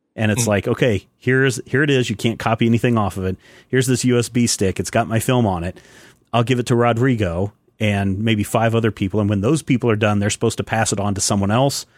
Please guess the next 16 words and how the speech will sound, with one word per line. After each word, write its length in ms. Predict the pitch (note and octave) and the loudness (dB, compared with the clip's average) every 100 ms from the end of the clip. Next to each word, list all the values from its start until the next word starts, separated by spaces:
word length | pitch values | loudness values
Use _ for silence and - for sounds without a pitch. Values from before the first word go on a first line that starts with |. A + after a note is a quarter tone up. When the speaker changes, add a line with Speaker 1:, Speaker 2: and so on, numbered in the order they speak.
| _ _ | _ _
Speaker 1:
to 100 | C3 | 0
see 300 | - A2+ F#2+ | 2 2 2
it." 240 | G2 - - | 2 -2 -12
Speaker 2:
<laughs> 40 | |
Speaker 1:
And 460 | A2 - D#3 - D3+ - A#2+ | -16 -10 -10 -10 -14 -6 0
Speaker 2:
Right. 100 | A#2+ | 4
Speaker 1:
then 240 | B2 A#2 - | 4 2 -2
you 240 | A#2 A#2+ | -4 -2
just 200 | A#2 A2+ | -2 -4
keep 120 | - | 0
Speaker 2:
Viral. 100 | A#2 | 0
Speaker 1:
passing 300 | A2+ A#2+ C#3+ | 2 2 2
it 80 | A#2+ | 2
on 140 | A2+ A#2 | 2 2
that 220 | E3+ A#3 | 2 0
way. 300 | F#2 D2+ | -2 -4